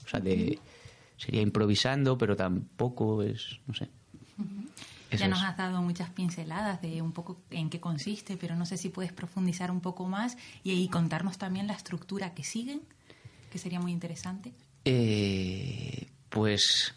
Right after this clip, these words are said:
Speaker 1: consiste en, eh, eh, bueno, Yamin es, luego, eh, fue el, el nombre del espectáculo y de la compañía, bueno, del espectáculo, porque no ten-, no, eh,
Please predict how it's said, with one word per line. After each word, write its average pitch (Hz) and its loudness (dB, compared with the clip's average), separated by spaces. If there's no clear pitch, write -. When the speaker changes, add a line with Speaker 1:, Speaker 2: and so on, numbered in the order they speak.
Speaker 1:
consiste 120 4
en, 104 6
eh, 92 0
eh, - -4
bueno, 120 4
Yamin 143 4
es, 160 4
luego, 135 4
eh, - -4
fue 131 2
el, 110 2
el 110 4
nombre 127 6
del 131 4
espectáculo 143 4
y 127 4
de 117 6
la 104 2
compañía, 107 4
bueno, 117 6
del 110 2
espectáculo, 120 4
porque 101 2
no 104 6
ten-, 110 4
no, 110 6
eh, 110 4